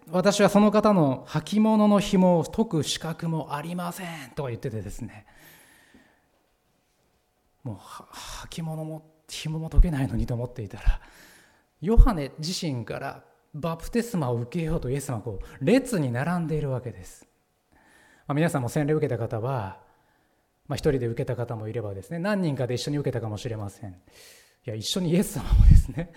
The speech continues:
<laughs> 洗礼を受ける。いや、そんなアホなとですね、私たちこう思うわけですよね。でもそれがイエス様の登場だったわけです。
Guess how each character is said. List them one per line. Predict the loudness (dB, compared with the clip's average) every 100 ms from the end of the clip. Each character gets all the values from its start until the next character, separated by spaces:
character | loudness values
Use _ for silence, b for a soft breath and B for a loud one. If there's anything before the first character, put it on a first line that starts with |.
| -16
<laughs> | -16
洗 | -6 -4 -2
礼 | 0
を | 0
受 | 0
け | -2
る。 | -4
い | B B
や、 | -6
そ | -2
ん | 0
な | 0
ア |
ホ | 2 0
な | 0
と | -2
で | -6
す | -8 -8
ね、 | -8 -10 B B B B
私 | 0 2
た | 2
ち | 0
こ | -2
う | 2
思 | 4 4
う | 2
わ | -4
け | -6
で | -10
す | -14
よ | -12
ね。 | -10 -10 -10 -2
で | 0
も | 4
そ | 6
れ |
が | 8
イ | 8
エ | 6
ス | 4
様 | 4 4
の | 4
登 | 2 2 4
場 | 4 4
だ | 2
っ | -2
た | -4
わ | -4
け | -8
で | -12
す。 | -14 -16